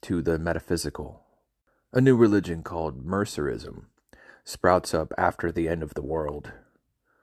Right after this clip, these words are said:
Members engage with a device called an empathy box.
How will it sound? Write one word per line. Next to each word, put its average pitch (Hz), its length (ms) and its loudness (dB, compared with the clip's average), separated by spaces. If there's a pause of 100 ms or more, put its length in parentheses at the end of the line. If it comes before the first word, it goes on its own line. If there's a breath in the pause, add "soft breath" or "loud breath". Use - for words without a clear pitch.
(480)
Members 101 480 4
engage 85 500 -4
with 87 160 -4
a 80 40 -6
device 82 440 -4
called 82 320 -2
an 78 220 -6
empathy 113 340 -2
box. - 600 -10